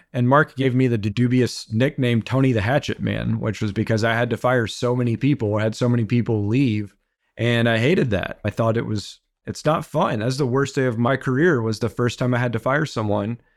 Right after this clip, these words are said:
So we said, "What do we have to do to change this stuff?" And part of what we're looking at were the culture of finding, one, one thing we were doing wrong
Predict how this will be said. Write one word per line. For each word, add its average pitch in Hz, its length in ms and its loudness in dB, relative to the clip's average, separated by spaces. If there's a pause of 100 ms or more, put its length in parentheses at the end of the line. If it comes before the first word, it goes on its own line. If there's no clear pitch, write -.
(120)
So 135 240 -2
we 123 100 2
said, 135 180 -2
"What 123 120 0
do 156 80 0
we 151 100 0
have 147 160 -2
to 120 80 -6
do 123 280 2
to 101 100 -2
change 156 460 2
this 98 200 -4
stuff?" - 440 -4 (240)
And 120 500 0 (300)
part 160 220 4
of 156 60 4
what 135 200 2
we're 131 140 2
looking 131 380 2
at 113 360 -2 (1160)
were 117 520 4
the 117 120 -2
culture 127 460 0
of 98 100 -4
finding, 123 600 0 (220)
one, 196 260 0
one 220 160 4
thing 202 120 2
we 165 100 2
were 139 120 2
doing 127 260 2
wrong 95 340 0